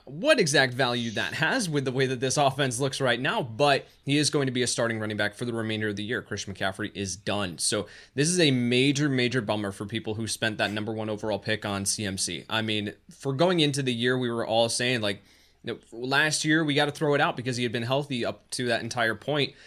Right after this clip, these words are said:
Uh, he only played in three games last year, only gonna play in seven games this year, and there is a greater conversation about what we do with C M C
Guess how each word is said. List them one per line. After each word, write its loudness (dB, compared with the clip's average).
Uh, 2
he 4
only 2
played 2
in 0
three 0
games 2
last 2
year, 2
only 0
gonna -2
play 0
in 0
seven 2
games -2
this 0
year, 2
and 0
there 4
is 0
a 4
greater 2
conversation 0
about -2
what -4
we -4
do -2
with -4
C -2
M -2
C -2